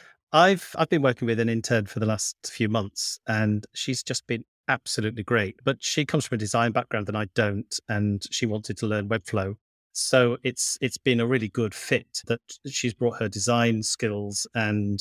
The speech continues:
I've taught her Webflow, and, and that's worked really, really well. And I,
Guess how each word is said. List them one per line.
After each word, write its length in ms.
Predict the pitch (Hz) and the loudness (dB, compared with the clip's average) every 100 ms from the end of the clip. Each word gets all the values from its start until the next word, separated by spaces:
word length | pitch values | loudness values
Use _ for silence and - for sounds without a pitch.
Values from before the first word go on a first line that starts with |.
| - | -2
I've 200 | 110 104 | -4 -2
taught 240 | - 110 | -6 -6
her 80 | - | -4
Webflow, 480 | 101 120 - 110 98 110 | -2 -2 -2 -4 -2 -2
and, 120 | 104 113 | -4 -2
and 100 | 113 | -2
that's 240 | 113 - | -2 -2
worked 220 | 117 - | -4 -2
really, 220 | 110 107 | 0 0
really 220 | 104 104 104 | 0 0 2
well. 280 | 120 104 - - _ _ | 4 2 -2 -20 _ _
And 160 | 139 143 | 4 6
I, 380 | 143 143 147 | 6 4 0